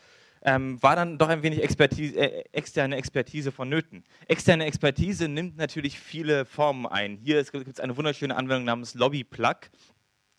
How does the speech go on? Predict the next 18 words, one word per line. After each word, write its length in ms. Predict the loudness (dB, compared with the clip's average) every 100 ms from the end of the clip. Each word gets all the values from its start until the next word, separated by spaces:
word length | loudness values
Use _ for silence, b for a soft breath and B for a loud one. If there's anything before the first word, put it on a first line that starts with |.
| _ b b
die 80 | 0
sich 120 | 2
damit 240 | 0 0 -2
auseinandersetzt, 720 | 0 2 2 2 0 -2 -4
wie 200 | -2 0
in 100 | 4
der 120 | 6
E 120 | 4
U 220 | -2 -6
Gesetze 500 | -2 4 4 6 2
und 280 | 2 0 0
Nor-, 220 | 2 2
äh, 160 | 0 -4
und, 220 | -4 -2
äh, 100 | -2
Regulierungen 520 | 0 -2 -2 -6 -8
gemacht 340 | -8 -10 -10 -8
werden. 320 | -6 -8